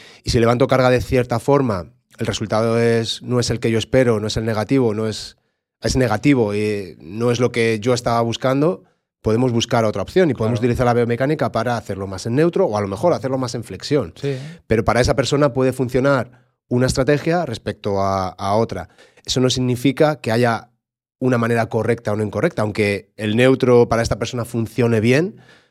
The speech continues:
Speaker 1: no significa que hacerlo flexionado sea negativo. Es decir, estamos
Speaker 2: Claro.
Speaker 1: como una visión como muy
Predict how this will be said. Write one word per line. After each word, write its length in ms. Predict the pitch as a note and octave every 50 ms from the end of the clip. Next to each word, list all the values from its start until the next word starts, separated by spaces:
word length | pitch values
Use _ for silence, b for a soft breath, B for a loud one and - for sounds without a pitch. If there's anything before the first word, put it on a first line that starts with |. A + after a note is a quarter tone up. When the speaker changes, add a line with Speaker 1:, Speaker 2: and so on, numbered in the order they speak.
| b b -
Speaker 1:
no 120 | A#2 B2+
significa 460 | B2 C3 C3+ C3+ C3 A2+ C3 A#2 A#2+ A2+
que 60 | -
hacerlo 340 | A2+ G#2+ - B2+ A#2+ A#2 A2+ -
flexionado 640 | - A#2+ A2+ - B2 A2 A#2 A2+ A2 G#2+ G#2 F#2+ -
sea 440 | - - A2+ - B2 A#2 A2+ A2 G#2+
negativo. 520 | G#2+ A2 G#2+ G2+ G#2 - G3 F3+ A2 -
Es 60 | G#2 A2+
decir, 200 | A2+ A2 A#2 G2
estamos 340 | F2+ - A2 A2+ A#2+ A#2 G#2
Speaker 2:
Claro. 140 | G2+ G2+ G2+
Speaker 1:
como 160 | A#2+ A2+ A#2
una 140 | B2 B2 A#2+
visión 240 | B2 A#2+ - C3 A#2
como 140 | C3 B2+ A#2+
muy 360 | A#2+ B2 B2+ B2+ C3 B2